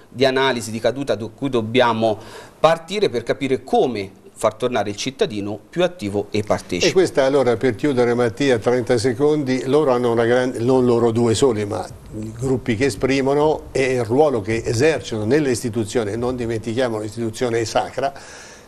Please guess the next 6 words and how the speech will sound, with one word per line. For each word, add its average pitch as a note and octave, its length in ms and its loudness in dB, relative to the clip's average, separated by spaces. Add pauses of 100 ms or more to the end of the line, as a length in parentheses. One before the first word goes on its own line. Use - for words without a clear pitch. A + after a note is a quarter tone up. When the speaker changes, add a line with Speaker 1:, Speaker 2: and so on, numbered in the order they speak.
(120)
Speaker 2:
hanno B2+ 260 0
questo A#2 280 2
compito, A#2 460 0
un A2 80 -2
compito C3 360 -2
importantissimo, A2+ 1120 -2